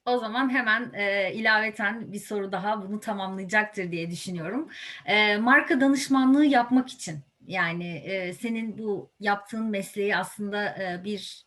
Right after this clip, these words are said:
e, danışmanlıkta bir meslek. Bu mesleği yapmak için, e, marka olmak şart mı? Yani, e, ne demek istediğimi anladın. E, çünkü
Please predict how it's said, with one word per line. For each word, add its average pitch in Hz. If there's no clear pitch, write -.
e, 175
danışmanlıkta 196
bir 196
meslek. 190
Bu 214
mesleği 220
yapmak 220
için, 277
e, 190
marka 254
olmak 233
şart 165
mı? 147
Yani, 190
e, 139
ne 220
demek 214
istediğimi 233
anladın. 208
E, 180
çünkü 233